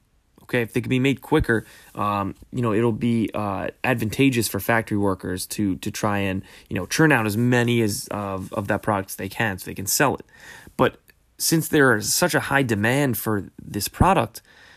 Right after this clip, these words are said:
the demand for the raw material goes up as well. Um, so one interesting development which we can discuss here is the idea of cotton. Now, cotton for the British, one main place where they usually, w-, you know,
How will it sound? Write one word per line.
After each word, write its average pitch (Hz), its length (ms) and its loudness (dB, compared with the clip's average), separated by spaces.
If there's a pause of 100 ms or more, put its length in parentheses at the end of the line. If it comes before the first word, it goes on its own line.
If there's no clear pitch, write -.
(340)
the 127 160 0
demand 131 540 4
for 131 240 2
the 117 100 4
raw 117 240 6
material 117 720 2
goes 107 240 0
up 101 180 -2
as 98 120 -4
well. 170 360 2 (720)
Um, 104 500 -4
so - 180 0
one 156 180 6
interesting 151 420 0
development 110 600 0 (120)
which 117 260 -2
we 117 80 -2
can 107 160 -4
discuss 104 420 -2
here 101 220 -2
is 95 180 -6
the 104 260 -2
idea 101 320 -2
of 98 140 -6
cotton. 98 380 -6 (400)
Now, 113 220 -2 (420)
cotton 156 560 2
for 117 640 0
the 107 80 -6
British, 139 560 2 (180)
one 143 380 0
main 135 240 0
place 127 340 -2
where 117 100 -4
they 107 120 2
usually, 113 580 0
w-, - 180 -4 (720)
you 120 120 -6
know, 87 340 -8